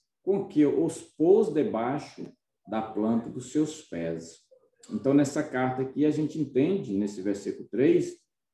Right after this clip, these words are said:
que Irão sabia muito bem disso, então, porque a sua relação,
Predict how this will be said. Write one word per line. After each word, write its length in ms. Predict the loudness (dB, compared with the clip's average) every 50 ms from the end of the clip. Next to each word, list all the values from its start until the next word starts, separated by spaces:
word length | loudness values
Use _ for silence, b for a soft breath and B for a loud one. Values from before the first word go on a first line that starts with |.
| _ _ -2
que 100 | 2 4 8 8 8 6 6 6
Irão 300 | 6 6 6 6 2 0
sabia 380 | -2 -2 -2 -2 2 2 4 4
muito 300 | 4 2 0 -2 -2 -2
bem 260 | 0 0 0 0 -2
disso, 360 | -4 -4 -4 -4 -4 -8 -12 -16
então, 300 | -18 -16 -10 -8 -6 -6 -4
porque 600 | -4 -6 -8 -8 -8 -8 -4 -2 0 0 0 -2 -4
a 80 | -8 -10
sua 180 | -6 -4 -2
relação, 720 | 0 2 2 2 0 0 -4 -4 -2 0 0 0 0 -2